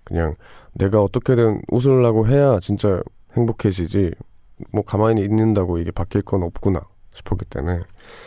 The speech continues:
요 미소라는 시를 보면서 생각해보면 참 좋을 것 같습니다. 오늘 토요일 밤인데 여러분들 뭐 하면서 듣고 계신가요?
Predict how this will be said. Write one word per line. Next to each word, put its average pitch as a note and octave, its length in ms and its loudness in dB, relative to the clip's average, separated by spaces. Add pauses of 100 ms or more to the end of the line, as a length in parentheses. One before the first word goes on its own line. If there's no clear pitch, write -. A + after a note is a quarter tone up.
(360)
요 E2+ 200 0
미소라는 F#2 720 0
시를 F2 420 -2
보면서 F2+ 480 -2 (240)
생각해보면 - 580 -4
참 G2 160 -4
좋을 G2 180 -2
것 F#2 120 -8
같습니다. - 440 -12 (1300)
오늘 G#2 400 2
토요일 C3 260 2
밤인데 G2 560 0 (220)
여러분들 F2+ 400 0
뭐 F2 180 0
하면서 F#2+ 320 2
듣고 - 240 -6
계신가요? D#2+ 400 -6